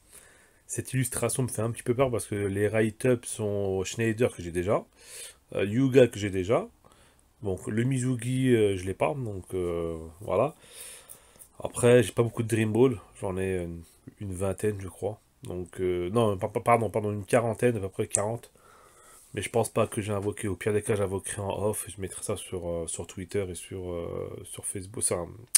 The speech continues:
sur, euh, sur YouTube, dans, dans l'espace communauté. On va voir, euh, de quoi il en retourne de ce Ken Wakashimazu. Euh, et en, et en même temps, on va faire, on va aussi détailler quelques news. Apparemment, il y a une nouvelle, euh,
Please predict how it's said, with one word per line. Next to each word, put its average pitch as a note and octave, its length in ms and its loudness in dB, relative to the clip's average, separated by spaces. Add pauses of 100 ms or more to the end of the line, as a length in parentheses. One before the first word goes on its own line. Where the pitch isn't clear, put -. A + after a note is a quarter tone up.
(100)
sur, G#2 300 -6
euh, G2 80 -2
sur - 320 -4
YouTube, G2+ 340 -4 (800)
dans, F#2 380 -4
dans F#2+ 160 0
l'espace G2 300 -4
communauté. G#2+ 460 -8 (960)
On G#2 80 -6
va G#2 80 2
voir, A#2+ 220 2
euh, G2+ 500 4
de G2 120 -6
quoi C3 400 2
il A2 140 -2
en G#2 80 -2
retourne A2+ 300 -2
de A2+ 60 0
ce - 180 -6
Ken G2+ 240 -4
Wakashimazu. A2+ 760 -2 (680)
Euh, A2 280 2
et A2+ 200 2
en, A#2+ 260 4
et A#2+ 80 2
en A2 60 2
même B2 160 2
temps, C#3 120 2
on B2+ 40 2
va - 60 -4
faire, A#2 200 -4
on A#2 160 -2
va A2+ 300 2
aussi A2+ 320 -2
détailler B2 300 4
quelques A#2+ 280 -2
news. A#2+ 320 0
Apparemment, A#2+ 280 -2
il A2+ 40 0
y G2+ 40 -2
a - 20 -2
une G2+ 140 -6
nouvelle, B2+ 380 2
euh, A2 300 4